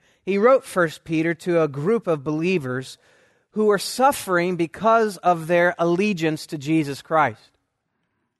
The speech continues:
As Christians living in the Roman Empire, they were cultural outsiders,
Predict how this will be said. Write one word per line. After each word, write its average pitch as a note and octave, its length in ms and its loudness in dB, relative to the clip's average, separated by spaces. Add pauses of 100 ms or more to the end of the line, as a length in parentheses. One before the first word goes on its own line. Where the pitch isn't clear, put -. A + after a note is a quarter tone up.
(2000)
As C#3+ 140 -14
Christians G#3 560 0
living F#3+ 320 2
in E3+ 100 0
the D#3+ 300 0
Roman F3 320 2
Empire, D#3 680 0 (560)
they F3+ 360 2
were F#3 300 2
cultural G#3 1080 0
outsiders, E3 1120 -2